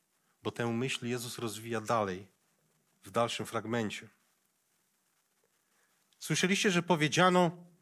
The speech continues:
"Będziesz miłował swojego bliźniego, a nieprzyjaciela będziesz nienawidził", a ja wam mówię: "Miłujcie waszych nieprzyjaciół i módlcie się za waszych prześladowców, abyście byli synami waszego Ojca, który jest w niebie.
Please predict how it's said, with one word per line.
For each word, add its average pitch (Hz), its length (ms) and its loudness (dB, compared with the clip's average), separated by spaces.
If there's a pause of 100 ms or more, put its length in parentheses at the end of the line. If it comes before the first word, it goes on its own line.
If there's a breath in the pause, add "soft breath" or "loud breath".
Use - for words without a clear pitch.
(460 soft breath)
"Będziesz 185 400 4
miłował 190 340 8
swojego 170 320 2
bliźniego, 151 520 4
a 170 60 8
nieprzyjaciela 165 680 4
będziesz 156 320 0
nienawidził", 156 540 2 (240 loud breath)
a 135 100 6
ja 175 160 8
wam 151 180 2
mówię: 147 520 4 (680)
"Miłujcie 147 460 4
waszych 110 320 0
nieprzyjaciół 131 680 2 (420 soft breath)
i 165 100 4
módlcie 175 480 6
się 180 140 2
za 165 140 2
waszych 160 300 2
prześladowców, 151 960 2 (440 soft breath)
abyście 147 380 2
byli 165 360 4
synami 170 560 4
waszego 165 560 0
Ojca, 151 340 2
który 131 200 -2
jest 120 200 0
w 117 60 -6
niebie. 101 380 2